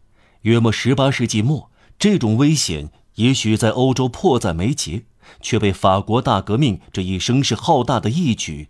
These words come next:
阻止了。法国大革命无非是用剑武装起来的理想，巍然耸立，猛然一击，既关上恶之门，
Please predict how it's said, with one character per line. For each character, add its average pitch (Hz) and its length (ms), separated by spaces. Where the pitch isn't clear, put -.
阻 135 280
止 73 240
了。 87 160
法 113 300
国 120 200
大 117 200
革 85 220
命 107 180
无 165 180
非 202 200
是 170 140
用 131 180
剑 160 440
武 110 240
装 147 240
起 - 160
来 98 100
的 110 120
理 98 240
想， - 320
巍 143 300
然 120 260
耸 67 360
立， 127 240
猛 127 280
然 123 180
一 143 220
击， 156 340
既 90 220
关 117 240
上 113 160
恶 156 220
之 160 180
门， 98 300